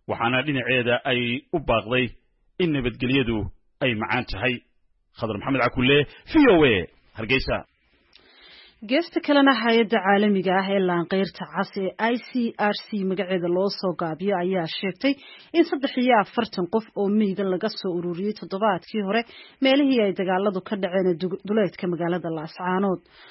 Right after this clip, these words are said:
Speaker 2: Qoraal ka soo baxay hay'adda I C, I C R C ayaa lagu sheegay in Somaliland iyo maamulka Khaatumo S C ay dagaalkaasi ku kala qabsadeen boqolaal maxaabiis ah, iyadoo I C R C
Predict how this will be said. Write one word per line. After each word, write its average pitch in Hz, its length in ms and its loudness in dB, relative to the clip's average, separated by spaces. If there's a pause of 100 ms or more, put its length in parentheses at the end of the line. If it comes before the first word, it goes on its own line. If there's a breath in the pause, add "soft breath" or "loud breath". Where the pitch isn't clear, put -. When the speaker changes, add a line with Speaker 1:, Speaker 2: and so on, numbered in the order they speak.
(160 loud breath)
Speaker 2:
Qoraal 190 300 0
ka 226 120 -8
soo 202 240 0
baxay 190 260 -4
hay'adda 180 380 -2 (100)
I 247 140 0
C, - 140 -20 (360)
I 233 160 2
C 226 100 -8 (140)
R 196 160 2
C - 120 -20 (260)
ayaa 190 320 -2
lagu 175 240 -4
sheegay 233 380 -4 (320 loud breath)
in 311 140 2
Somaliland 247 760 2
iyo 190 400 0 (180)
maamulka 190 540 -2
Khaatumo 175 680 -6
S - 160 -8 (100)
C - 80 -14 (520 loud breath)
ay 208 220 2 (220)
dagaalkaasi 190 880 -2
ku - 160 -10
kala 180 240 -4
qabsadeen 214 560 -4 (360 loud breath)
boqolaal 240 600 4
maxaabiis 196 640 -4
ah, 175 240 -10
iyadoo 185 460 -2
I 233 180 -2
C - 140 -14 (260)
R 208 160 -2
C 202 400 -6